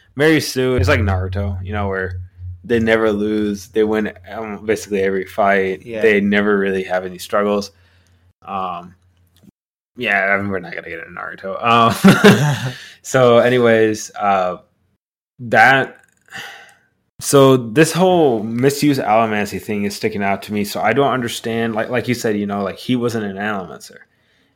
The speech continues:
Speaker 1: And I feel like the Steel Inquisitors know that. But I wonder if they're trying to send a message.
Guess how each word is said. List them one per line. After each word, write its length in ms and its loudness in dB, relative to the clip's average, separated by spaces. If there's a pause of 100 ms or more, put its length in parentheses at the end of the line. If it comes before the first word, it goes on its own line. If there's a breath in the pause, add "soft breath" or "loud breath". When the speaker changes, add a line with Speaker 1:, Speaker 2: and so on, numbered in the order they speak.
(100)
Speaker 1:
And 320 -4
I 160 2
feel 200 -2
like 100 2
the 80 0
Steel 280 -2
Inquisitors 580 -2
know 240 -8
that. 280 -14 (320)
But 100 0
I 40 2
wonder 380 2
if 100 -2
they're 140 -2
trying 180 -8
to 60 -8
send 240 -10
a 40 -12
message. 600 -18